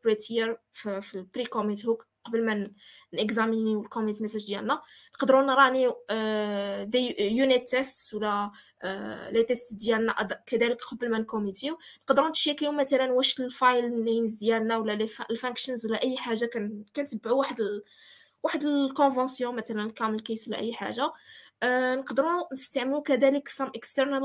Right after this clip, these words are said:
libraries باش يتشيكيو لينا واش الكود ديالنا فيه شي حاجه ديبريكيتد ولا لا.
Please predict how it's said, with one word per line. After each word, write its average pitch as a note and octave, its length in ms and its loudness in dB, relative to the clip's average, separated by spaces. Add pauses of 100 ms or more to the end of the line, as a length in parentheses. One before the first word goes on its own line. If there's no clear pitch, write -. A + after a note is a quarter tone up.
libraries B3+ 480 2
باش B3 180 -2
يتشيكيو A#3+ 420 -2
لينا B3 200 -2
واش B3 160 -2
الكود A#3 300 -4
ديالنا A3 320 -2
فيه A3+ 340 -10
شي C4 140 -6
حاجه B3 180 0
ديبريكيتد A3+ 640 -4
ولا G3+ 120 -2
لا. A3+ 260 -2